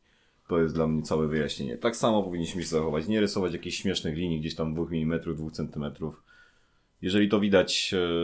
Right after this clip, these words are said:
e, okiem kamery, no to, to, to, to robimy to tak, jak to widać na, na tej stopklatce, nie żadne linie, więc tu jak najbardziej jestem za tym, żeby tą bramkę puścić, ale po, po, po, podobnie powinno być, e, przy tej bramce Bartka Nowaka, no tej dla niego wyjątkowej wtedy bramce, tak?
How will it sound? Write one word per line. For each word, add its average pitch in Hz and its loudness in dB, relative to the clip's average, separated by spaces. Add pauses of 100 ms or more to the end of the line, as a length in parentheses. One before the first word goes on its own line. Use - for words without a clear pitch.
(260)
e, - 0
okiem 87 -2
kamery, 90 2
no 85 0
to, 80 0
to, 80 -2
to, 80 -6 (140)
to 90 -6
robimy 85 -2
to 80 -6
tak, 82 -2
jak 80 -4
to 82 -6
widać 80 -2
na, 73 -4
na 78 -2
tej 78 -4
stopklatce, 80 -4
nie 78 -2
żadne 71 -4
linie, 67 -6
więc - -12 (500)
tu 120 4
jak 110 8
najbardziej 101 6
jestem 95 2
za 90 4
tym, 92 2
żeby 87 0
tą 85 2
bramkę 82 2
puścić, 90 -2
ale 80 2
po, 82 2
po, - -2 (140)
po, 95 0 (160)
podobnie 110 10
powinno 95 6
być, - 0 (240)
e, - -6
przy - -14
tej 78 -2
bramce 76 -4
Bartka 71 -6
Nowaka, 69 -6
no 69 -8
tej 69 -4
dla 69 -2
niego 82 2
wyjątkowej 78 0
wtedy 67 -8
bramce, 64 -10
tak? - -12